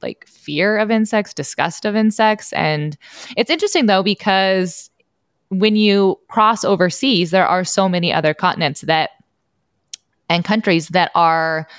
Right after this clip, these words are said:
really utilizing insects as a major protein source. And I don't know if we wanna dive into that, but it is a really good protein and lipid source. And I do think going back to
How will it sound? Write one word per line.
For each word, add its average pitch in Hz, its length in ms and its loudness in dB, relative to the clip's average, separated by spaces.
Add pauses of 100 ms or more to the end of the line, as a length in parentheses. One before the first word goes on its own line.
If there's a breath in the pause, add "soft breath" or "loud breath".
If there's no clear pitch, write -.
(360 loud breath)
really 208 240 2
utilizing 165 640 0
insects 165 320 -4
as 151 100 -6
a 156 40 -6
major 151 220 -4
protein 190 360 -2
source. 123 280 -2
And 151 360 -8
I - 40 -2
don't 180 80 0
know 165 60 -2
if 175 80 -4
we 175 60 -2
wanna 165 160 0
dive 147 200 0
into 208 220 0
that, 151 200 2
but 190 100 2
it 208 120 2
is 247 220 2
a 339 80 2
really 170 260 2
good 165 200 0
protein 160 360 0
and 139 140 -4
lipid 170 260 -2
source. - 400 -2
And 170 280 -2
I 170 100 -4
do 202 240 -2
think 170 260 -2
going 170 300 0
back 143 280 -4
to 165 360 -2